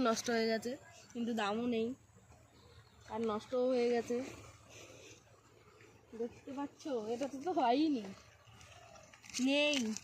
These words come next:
এটাতে। ইস, কি অবস্থা! এবার পুরো লস চাষে, চাষবাস করে পুরো লস এবার। যত টাকা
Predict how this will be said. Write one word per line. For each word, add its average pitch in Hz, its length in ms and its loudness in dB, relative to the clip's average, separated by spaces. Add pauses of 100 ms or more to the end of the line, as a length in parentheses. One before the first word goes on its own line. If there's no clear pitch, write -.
(300)
এটাতে। 202 280 0 (1400)
ইস, 277 120 -10 (360)
কি 277 100 -6 (120)
অবস্থা! 214 400 -2 (2750)
এবার 294 160 0 (100)
পুরো 302 180 -2 (100)
লস 262 240 2 (160)
চাষে, 226 360 -2 (1300)
চাষবাস 262 520 0 (120)
করে 285 160 -2 (100)
পুরো 262 180 -2 (120)
লস 202 280 0 (100)
এবার। 165 180 -6 (1700)
যত 233 140 -2 (100)
টাকা 254 140 0